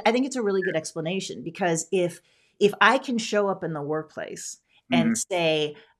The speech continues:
Speaker 1: "I carry the burden of sexism and, you know, how I was treated when my son was disabled and when he died," and use that to make me more compassionate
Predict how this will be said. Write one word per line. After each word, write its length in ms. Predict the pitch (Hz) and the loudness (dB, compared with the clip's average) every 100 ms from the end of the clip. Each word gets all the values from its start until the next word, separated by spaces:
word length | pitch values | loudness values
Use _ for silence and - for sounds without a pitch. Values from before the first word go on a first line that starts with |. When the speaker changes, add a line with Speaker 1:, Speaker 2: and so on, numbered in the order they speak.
| - | 4
Speaker 1:
"I 160 | 196 | 4
carry 640 | 226 - 208 180 165 151 - - | 4 -2 -4 -2 -2 -6 -12 -10
the 180 | 156 | -6
burden 460 | 143 175 165 160 156 - | -4 0 0 0 -6 -2
of 340 | 160 151 147 _ _ | 0 0 -4 _ _
sexism 800 | - 170 - 165 147 151 151 147 - - | -4 -4 -2 -6 -4 -4 -6 -8 -12 -6
and, 400 | 156 156 156 156 - | -4 -2 -4 -10 -6
you 140 | 165 | -4
know, 160 | 147 151 | -2 0
how 240 | 175 160 | 4 6
I 60 | 160 | 6
was 160 | 156 | 0
treated 500 | - 160 156 151 151 | -6 -6 -2 -2 -4
when 180 | 160 151 | -4 -4
my 80 | 147 | -4
son 240 | 147 151 151 | -4 -6 -6
was 140 | 143 | -8
disabled 480 | 143 143 147 143 147 | -8 -6 -6 -6 -8
and 140 | 147 | -10
when 100 | 143 | -10
he 120 | 147 | -12
died," 520 | 143 180 156 92 82 - _ _ _ _ _ _ _ _ _ _ - | 2 4 4 0 -12 -18 _ _ _ _ _ _ _ _ _ _ -2
and 240 | 175 160 143 | 0 0 -4
use 360 | 165 214 220 | -2 0 0
that 220 | 214 185 - | 0 0 -2
to 100 | 180 | -4
make 300 | 170 165 170 | -2 -2 -4
me 180 | 165 170 | -4 -2
more 240 | 156 147 | -2 -4
compassionate 720 | 147 143 - 131 - 196 254 | -6 -14 -8 -8 -6 -6 -6